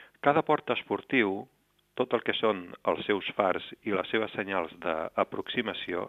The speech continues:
se les ha de pagar ells mateixos. Eh, els ports que són de la comunitat autònoma, el port de Palamós, el Vilanova, tots els ports que són de, depenen de la Generalitat, és la Generalitat la que paga la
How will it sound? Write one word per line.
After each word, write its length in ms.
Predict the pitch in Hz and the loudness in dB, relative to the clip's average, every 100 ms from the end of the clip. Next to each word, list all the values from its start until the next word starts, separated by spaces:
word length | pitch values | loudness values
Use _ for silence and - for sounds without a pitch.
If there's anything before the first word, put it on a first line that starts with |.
| - | -4
se 140 | 101 | -2
les 160 | 85 101 | 0 2
ha 80 | 90 | 2
de 120 | 80 | 2
pagar 300 | 80 67 71 - - - - | 0 -2 -6 -8 -12 -14 -10
ells 160 | 85 - | -10 -8
mateixos. 480 | 78 73 - - - - _ - - - - - _ | -12 -12 -10 -12 -14 -20 _ -20 -16 -16 -18 -20 _
Eh, 320 | 104 92 87 - 98 | 0 0 -2 0 -2
els 80 | - | 2
ports 240 | - 139 - - | 6 6 6 0
que 80 | 113 | 4
són 240 | 117 104 95 | 4 4 6
de 80 | |
la 100 | 92 | 6
comunitat 540 | - 90 87 104 98 85 | 4 -2 0 4 4 2
autònoma, 480 | 95 117 90 87 120 - - | 6 6 6 -2 -4 -4 -6
el 160 | - - | -8 -8
port 240 | - 78 80 | -10 -10 -10
de 80 | - | -8
Palamós, 560 | 76 80 135 120 95 | -8 6 10 10 6
el 80 | 92 | -6
Vilanova, 480 | - 82 110 123 101 - - - - - _ | -8 2 6 6 4 0 -12 -14 -16 -20 _
tots 160 | 165 - | -4 0
els 100 | 127 | -2
ports 320 | - 113 90 - | 6 6 6 0
que 140 | 82 | -4
són 220 | - 117 104 | -4 -2 -4
de, 80 | - - 113 - | -4 -4 -6 0
depenen 400 | 107 98 104 92 85 | 2 4 2 0 0
de 60 | 87 | 0
la 80 | 80 | 2
Generalitat, 680 | 92 85 82 80 85 127 - - - - - | 0 -2 -6 -2 -2 -2 -6 -20 -20 -14 -2
és 160 | 123 - | -2 2
la 140 | 113 104 | 4 4
Generalitat 800 | 107 107 101 92 - 90 104 - - | 2 4 2 2 0 0 -2 -4 -4
la 220 | 95 87 | 0 0
que 300 | - 92 110 - - - _ | 2 4 4 0 -14 -20 _
paga 300 | 87 87 | 0 4
la 80 | 110 | 4